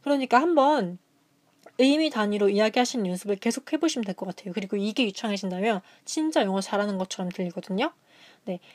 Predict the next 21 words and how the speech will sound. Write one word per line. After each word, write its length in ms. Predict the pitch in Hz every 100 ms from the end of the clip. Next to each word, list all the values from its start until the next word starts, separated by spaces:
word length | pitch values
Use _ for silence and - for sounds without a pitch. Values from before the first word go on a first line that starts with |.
| _
꼭 220 | - 392
그렇게 400 | - 220 - 214
한번 380 | 226 311 254 240
연습해보시기 840 | 190 196 - 339 359 359 - 190 185
바랍니다. 720 | 196 190 180 185 190 208 180 _ - -
그리고 260 | - 247 302
혹시 180 | 339 294
궁금하신 540 | - 302 349 349 330
점 100 | 262
있으면은 580 | 214 - 220 202 240 269
밑에 680 | 214 - 247 240 285 226 185 -
코멘트 300 | 359 392 381
달아주시고 720 | - 196 190 190 - 320 196 - -
아니면 340 | 226 208 196 190
블로그에 420 | 262 285 254 202
쪽지로 500 | 349 349 - 330 226
한번 340 | 302 233 208
보내주셔도 580 | 208 214 202 190 185 185 247
좋을 200 | - 214
것 100 | 196
같습니다. 480 | 214 - 190 180 185